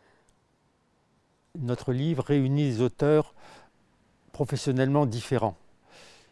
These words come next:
Il y a des chercheurs, des chercheurs universitaires. Ce sont eux qui sont les plus nombreux dans le livre, mais il y a aussi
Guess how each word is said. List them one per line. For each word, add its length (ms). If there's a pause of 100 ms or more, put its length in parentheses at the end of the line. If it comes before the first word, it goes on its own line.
(300)
Il 140
y 80
a 120
des 280
chercheurs, 640 (200)
des 40
chercheurs 400
universitaires. 1040 (640)
Ce 120
sont 240
eux 140
qui 160
sont 180
les 140
plus 240
nombreux 420
dans 160
le 80
livre, 460 (480)
mais 100
il 100
y 60
a 60
aussi 480